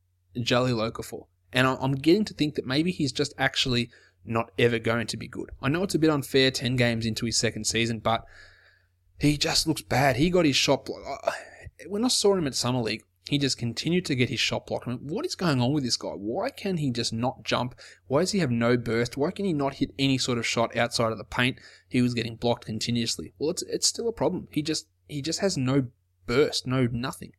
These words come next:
And for a guy that's only skill is offensive, you probably wanna not continually get your shot blocked. Four and three on two of eleven shooting. He did have two blocks of his own, but he is,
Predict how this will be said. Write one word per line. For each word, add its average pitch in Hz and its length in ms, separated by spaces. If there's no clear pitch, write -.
And 117 100
for 156 80
a 143 40
guy 165 160
that's - 500
only 139 180
skill 127 280
is 117 140
offensive, 120 500
you 117 100
probably 170 260
wanna 151 240
not 139 200
continually 139 420
get 127 120
your 117 100
shot - 240
blocked. - 320
Four 175 360
and 156 120
three 143 380
on 127 180
two 170 340
of 156 80
eleven 131 300
shooting. 120 360
He 131 100
did 175 140
have 190 120
two 151 220
blocks 135 280
of 117 60
his 117 160
own, 120 280
but 127 140
he 151 360
is, 123 200